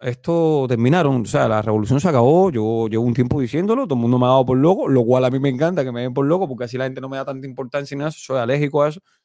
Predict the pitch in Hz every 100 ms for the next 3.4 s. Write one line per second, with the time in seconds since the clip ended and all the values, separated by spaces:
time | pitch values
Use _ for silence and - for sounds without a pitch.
0 | _ - 113 131 143 147 143 127 - 113
1 | - 147 131 107 131 123 135 - 143 156
2 | - 107 113 - 156 151 117 113 117 120
3 | 117 123 156 202